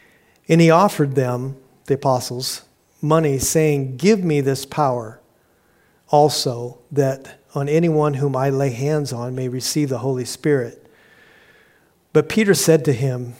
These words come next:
"Your money perish with you, because you thought that the gift of God could be purchased with money.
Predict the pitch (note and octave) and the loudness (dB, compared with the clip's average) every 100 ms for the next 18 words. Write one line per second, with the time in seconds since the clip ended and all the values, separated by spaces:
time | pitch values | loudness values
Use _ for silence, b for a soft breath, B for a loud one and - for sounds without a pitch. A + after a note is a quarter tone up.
0 | - D3+ C#3+ E3 F3+ D#3+ - E3 E3 D3 | -4 -2 2 2 2 -2 -2 2 2 2
1 | - - - D3+ D#3 C3 A2 G#2+ - _ | -4 -12 -2 0 0 -6 -10 -14 -20 _
2 | _ - C#3+ D3 C#3 B2+ D#3+ D#3+ E3 D#3 | _ -8 -2 0 0 0 -2 0 4 4
3 | D3+ D#3 C3+ C3 B2 E3+ - C#3+ A#2 C3+ | 2 -6 -4 -4 -2 -4 -2 -6 -2 0
4 | B2+ B2 - C3+ B2 B2 B2 - E3 E3 | 0 -4 -6 -6 -4 -6 -8 -6 -2 -2
5 | - B2+ - C3 A#2+ C3 C#3 B2 A2 | -2 -8 -8 -10 -8 -4 -4 -4 -10